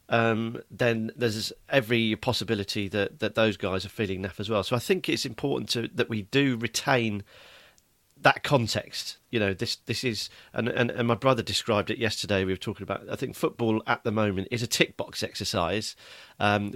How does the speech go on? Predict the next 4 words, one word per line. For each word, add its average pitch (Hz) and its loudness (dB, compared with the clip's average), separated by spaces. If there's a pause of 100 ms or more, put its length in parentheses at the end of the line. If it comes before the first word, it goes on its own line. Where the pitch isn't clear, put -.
being, 104 2 (400)
being 117 2 (180)
c-, - -10 (380)
played 110 4